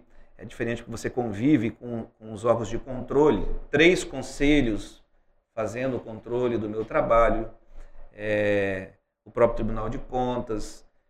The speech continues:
Então você vai convivendo e aprendendo, é, sobre as regras, as leis que, que estabelecem aí a gestão pública. Sou formado na área de gestão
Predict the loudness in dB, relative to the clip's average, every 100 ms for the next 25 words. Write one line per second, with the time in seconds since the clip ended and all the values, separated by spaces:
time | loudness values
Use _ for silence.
0 | _ -12 -8 -4 2 8 8 8 2 -16
1 | -2 2 4 2 2 4 4 6 6 4
2 | 2 0 2 0 -2 -6 _ _ _ -20
3 | -16 -16 -6 -2 4 4 4 4 6 6
4 | 2 0 -4 -2 -2 -2 -6 -14 -10 -6
5 | -6 -8 _ _ _ -20 -20 -10 -4 -2
6 | 0 -2 -6 -12 -8 -6 -4 -2 -4 -6
7 | -8 -8 -8 -2 2 4 2 0 -4 -4
8 | 0 2 4 6 6 6 4 6 6 4
9 | 0 -2 -4